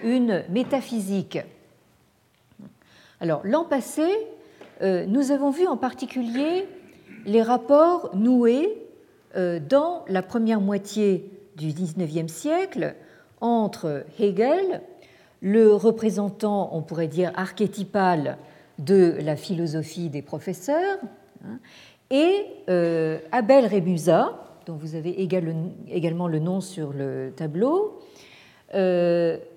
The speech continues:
Abel Rémusat, le premier sinologue européen à être consacré dans l'institution universitaire par une chaire au Collège de France.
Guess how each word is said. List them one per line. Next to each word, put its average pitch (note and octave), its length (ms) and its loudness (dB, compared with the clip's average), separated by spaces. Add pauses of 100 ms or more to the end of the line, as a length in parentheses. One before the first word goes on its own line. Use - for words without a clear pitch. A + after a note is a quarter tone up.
(260)
Abel A3+ 320 4
Rémusat, A3 460 2
le B3 120 4
premier D4 380 -4
sinologue G#3 920 0 (100)
européen F#3+ 680 0 (500)
à G#3 120 0
être A3 220 0
consacré B3 840 -4 (360)
dans F#3+ 380 -2
l'institution F3+ 720 -4
universitaire F3+ 880 -2 (420)
par E4 420 2 (100)
une G#3+ 160 -2
chaire C4 600 -2 (100)
au G3 160 4
Collège A3 360 2
de F3+ 80 2
France. C3+ 500 -8